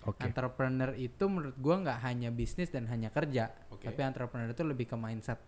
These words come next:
Speaker 2: seseorang dan kayak jiwa seseorang itu sendiri gitu. Makanya kayak Hard Logic sendiri kan kita percaya kalau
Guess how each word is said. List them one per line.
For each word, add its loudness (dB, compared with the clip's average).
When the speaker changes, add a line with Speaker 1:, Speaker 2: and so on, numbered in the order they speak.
Speaker 2:
seseorang -2
dan -8
kayak -4
jiwa 6
seseorang 0
itu -6
sendiri 4
gitu. -20
Makanya -4
kayak 0
Hard -2
Logic -2
sendiri -2
kan -2
kita -4
percaya -4
kalau -8